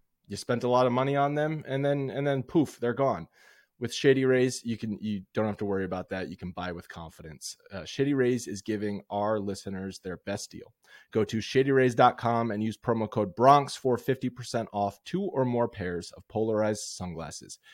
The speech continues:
Check them out. We know you are going to love them. Thank you to Shady Rays, uh, for sponsoring today's show. And, um,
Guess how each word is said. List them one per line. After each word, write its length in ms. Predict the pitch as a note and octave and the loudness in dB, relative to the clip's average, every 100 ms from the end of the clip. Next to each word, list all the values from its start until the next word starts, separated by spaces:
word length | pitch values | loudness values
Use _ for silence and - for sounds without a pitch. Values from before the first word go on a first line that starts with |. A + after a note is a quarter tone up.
| _ - | _ -2
Check 260 | D3 C#3 | 0 0
them 140 | B2+ A#2 | 0 0
out. 220 | A#2 - _ | 0 -2 _
We 140 | G2+ A2 | -4 0
know 380 | G#2+ A2 G#2+ - | 2 2 0 -4
you 140 | G2 F#2+ | -4 -4
are 100 | F2 | -4
going 320 | F#2 F2+ F2 - | -6 -8 -10 -14
to 100 | E2+ | -6
love 220 | F2+ A#2 A#2 | -2 0 2
them. 280 | A#2 A#2+ - _ - | 2 0 -6 _ 0
Thank 200 | A2+ G#2+ | 0 2
you 60 | G#2 | -6
to 120 | G#2 | -8
Shady 360 | - D3 D3 | -2 2 4
Rays, 480 | C#3+ C3+ C3+ D3 - _ _ _ _ - | 6 6 6 2 -4 _ _ _ _ -8
uh, 160 | F#2+ - | -8 -6
for 160 | G#2 | -8
sponsoring 560 | - C3+ B2 - B2 A#2+ | 2 4 4 4 -2 -2
today's 260 | A#2 A#2 | -2 0
show. 360 | - D3 D#3+ F3+ | 0 0 2 0
And, 340 | G#2+ G#2 G2 | -2 -4 -2
um, 400 | G2 F#2+ F#2+ F2+ | -2 -4 -6 -10